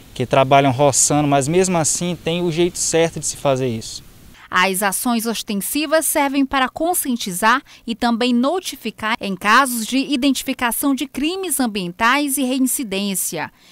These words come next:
Speaker 2: Ainda de acordo com o Corpo de Bombeiros, a antecipação vem surtindo efeito. Os casos de incêndios e queimadas tiveram uma queda, comparado com os anos anteriores.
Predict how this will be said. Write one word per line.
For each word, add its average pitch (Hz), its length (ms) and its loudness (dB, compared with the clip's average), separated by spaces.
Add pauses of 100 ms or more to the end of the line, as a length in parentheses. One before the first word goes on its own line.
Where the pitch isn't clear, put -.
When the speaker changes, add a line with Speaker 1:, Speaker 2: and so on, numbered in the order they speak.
(200)
Speaker 2:
Ainda 185 340 2
de 185 140 -4
acordo 190 420 -4
com 196 180 -6
o 185 40 -10
Corpo 202 420 -4
de 190 120 -8
Bombeiros, 196 640 -4 (240)
a 185 180 4
antecipação 254 880 -2
vem 262 180 0
surtindo 302 540 -6
efeito. 180 680 -6 (260)
Os - 160 -8
casos 240 500 0
de 202 140 -8
incêndios 269 580 -4
e 240 60 -6
queimadas 202 720 -2 (180)
tiveram 190 320 -4
uma 247 160 4
queda, 220 520 0 (260)
comparado 269 680 2
com 240 160 -4
os 196 160 -4
anos 175 260 -4
anteriores. 156 840 -6